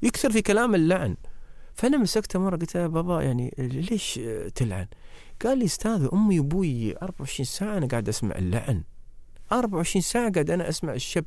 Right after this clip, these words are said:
والسب." والله بعض ال-، الطلاب عندي، اسمحوا لي على العبارة،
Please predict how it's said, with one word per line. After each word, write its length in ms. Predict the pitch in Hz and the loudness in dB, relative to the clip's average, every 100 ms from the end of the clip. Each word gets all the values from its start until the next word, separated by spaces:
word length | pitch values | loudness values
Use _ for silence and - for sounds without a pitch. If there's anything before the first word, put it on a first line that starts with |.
| - - - - | -6 -12 -12 0
والسب." 540 | 143 135 - 190 170 127 | 2 2 2 2 2 2
والله 600 | 123 131 143 170 254 165 156 | 2 4 6 4 4 4 4
بعض 280 | 185 220 | 2 2
ال-، 140 | 190 156 | 2 0
الطلاب 560 | 139 139 143 165 - | -2 0 0 0 0
عندي، 380 | 165 214 175 - - 95 - | 2 2 2 0 -4 -8 -6
اسمحوا 380 | - 104 175 240 | -2 0 2 4
لي 100 | 226 | 4
على 140 | 180 | 4
العبارة، 520 | 139 147 175 214 113 | 4 4 2 2 0